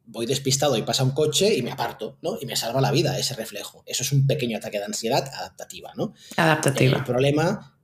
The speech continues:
Speaker 1: es la ansiedad patológica, es decir, cuando mi cerebro interpreta algo peligroso como algo que realmente no lo es. Imagínate que yo me conecto ahí contigo y pienso, "Ay,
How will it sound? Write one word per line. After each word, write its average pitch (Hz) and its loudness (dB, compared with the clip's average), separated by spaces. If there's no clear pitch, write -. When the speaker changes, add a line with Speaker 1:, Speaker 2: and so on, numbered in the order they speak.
Speaker 1:
es - -4
la 120 -2
ansiedad 131 0
patológica, 139 -2
es - -14
decir, - -12
cuando 117 -2
mi 113 -4
cerebro 156 2
interpreta 139 2
algo 139 4
peligroso 139 6
como 104 -2
algo 123 2
que 127 0
realmente 117 2
no 120 2
lo 92 -2
es. - -6
Imagínate 110 -8
que 110 -4
yo 110 2
me 107 0
conecto 113 -2
ahí 113 -2
contigo 160 2
y - 0
pienso, - -8
"Ay, - -12